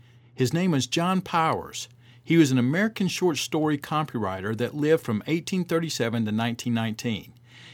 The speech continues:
He is often regarded as the father of storytelling marketing. He is also the one who developed a free trial to give someone a low entry point to develop a relationship with them.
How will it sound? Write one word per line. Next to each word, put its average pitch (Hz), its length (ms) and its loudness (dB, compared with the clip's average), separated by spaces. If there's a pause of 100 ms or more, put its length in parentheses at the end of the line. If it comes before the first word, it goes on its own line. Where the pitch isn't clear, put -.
(380)
He 156 140 2
is 143 180 2
often 185 320 0
regarded 143 480 2
as 135 220 -2
the 127 120 -6
father 190 680 -4 (400)
of 117 120 -8
storytelling 123 800 2
marketing. 131 600 -2 (720)
He 151 160 6
is 139 140 6
also 165 260 2
the 151 60 0
one 156 160 0
who 147 100 0
developed 147 400 2
a 123 60 -2
free 202 360 -2
trial 180 440 -2
to 117 80 -2
give 139 160 0
someone 151 220 -2
a 120 60 0
low 143 360 4
entry 147 260 -2
point 98 340 -8
to - 100 -16
develop 117 360 -4
a 113 60 -6
relationship 113 640 -4
with 95 160 -10
them. 73 200 -14